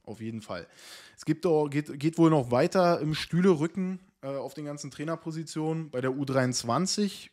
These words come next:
könnte wohl Carsten Heine zurückkommen und Stefan Schmidt unterstützen. Da war ja öfter mal die Rede, dass Stefan Schmidt eben nicht weitermacht,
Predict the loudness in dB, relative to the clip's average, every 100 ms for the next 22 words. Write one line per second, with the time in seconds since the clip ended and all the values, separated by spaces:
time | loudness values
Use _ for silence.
0 | -16 0 4 4 4 -2 0 2 2 2
1 | 6 6 6 -2 -2 -2 -2 -6 -4 -6
2 | -4 -4 -4 -2 0 0 -2 -2 -2 -2
3 | -4 -4 -4 -4 -4 -4 -6 -6 -4 0
4 | 2 2 -2 -4 -2 -2 -4 -4 -4 -4
5 | -6 -6 -6 -6 -6 -6 -6 -6 0 2
6 | 2 0 -2 -6